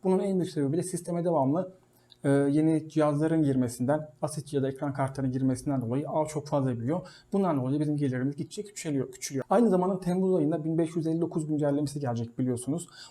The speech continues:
On güncellemeden sonra Ethereum blok ödülleri iki nokta ikiye sabitlenecek ve gelirimiz iyicene azalacak. Bu durumda bizim ne yapmamız gerekiyor? Onu anlatacağım size. Bundan önceki senelerde biliyorsunuz, e,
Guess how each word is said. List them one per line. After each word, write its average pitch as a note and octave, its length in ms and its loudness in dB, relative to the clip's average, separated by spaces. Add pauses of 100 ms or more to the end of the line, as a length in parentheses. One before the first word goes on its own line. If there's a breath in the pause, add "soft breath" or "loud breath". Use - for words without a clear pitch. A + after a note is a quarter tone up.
On F#3+ 140 2
güncellemeden F3+ 540 0
sonra D#3+ 260 -6
Ethereum E3+ 580 -2 (300 loud breath)
blok F3+ 220 4
ödülleri C3 400 0
iki - 140 -4
nokta E3+ 240 0
ikiye E3 260 -2
sabitlenecek D3+ 720 0 (140)
ve E3 80 2
gelirimiz D#3+ 600 2
iyicene E3 360 2
azalacak. C#3 460 0
Bu A3+ 140 8
durumda A3 220 4
bizim G3+ 220 2
ne G#3+ 40 2
yapmamız F3+ 360 0
gerekiyor? C3+ 460 0
Onu G#3 160 0
anlatacağım B2+ 480 -2
size. A3+ 240 -2 (140)
Bundan G#3+ 220 4
önceki A3+ 220 2
senelerde G#3+ 480 0
biliyorsunuz, G#3 480 0 (280 loud breath)
e, E3+ 60 0